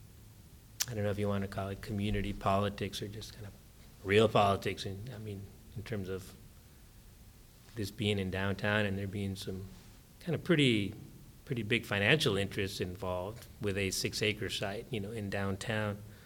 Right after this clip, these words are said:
right on Town Lake, you know. <laughs> So you see what's going up in Rainey Street now. I mean, it's, you could easily have had another one of those high-rise condos going up on that six-acre site, you know, pretty significant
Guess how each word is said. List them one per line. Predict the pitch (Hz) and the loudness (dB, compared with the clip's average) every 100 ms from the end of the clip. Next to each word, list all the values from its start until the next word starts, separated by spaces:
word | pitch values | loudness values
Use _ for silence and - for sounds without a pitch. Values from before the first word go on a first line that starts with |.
| - - - - - - - | -20 -20 -20 -20 -20 -14 4
right | 110 110 | 8 8
on | 107 | 8
Town | 104 113 120 | 8 6 8
Lake, | 165 - | 8 6
you | 160 123 | 4 2
know. | - - - | 2 -8 -2
<laughs> | 151 - | 0 0
So | - | 2
you | 113 | 2
see | 123 139 | 4 4
what's | 123 | 4
going | 120 123 117 | 6 6 6
up | 120 | 4
in | 110 | 0
Rainey | 110 113 | 2 0
Street | 107 120 101 | 0 0 4
now. | 127 110 | 6 6
I | 117 | 4
mean, | 110 107 117 | 0 0 -2
it's, | - - - - - - - - - | -4 -6 -8 -14 -16 -18 -16 -12 -8
you | 104 | -6
could | 110 | -4
easily | 104 107 110 104 98 | -2 -2 -2 -2 0
have | 98 | 0
had | 95 95 101 | 0 0 0
another | 95 98 98 92 - - | -2 -2 -4 -8 -12 -10
one | 104 101 98 | -2 0 0
of | 90 | -2
those | 95 92 92 95 - - - - - - | -2 -2 -4 -6 -10 -16 -20 -20 -20 -10
high-rise | 101 98 95 95 - | -4 -2 0 -2 -4
condos | - 104 107 95 98 98 95 101 | -2 -2 0 -2 -2 -4 -6 -8
going | - 98 95 | -4 -4 -4
up | 92 - | -6 -10
on | 90 | -10
that | - - - - - - - - - - - - - - - | -12 -16 -20 -20 -20 -20 -20 -20 -20 -20 -20 -20 -20 -20 -10
six-acre | - 107 104 98 - | -6 0 0 2 2
site, | - 160 107 | 4 6 6
you | |
know, | 101 | 4
pretty | 110 104 | 0 -2
significant | 117 107 156 - - - | -4 0 0 0 -4 -12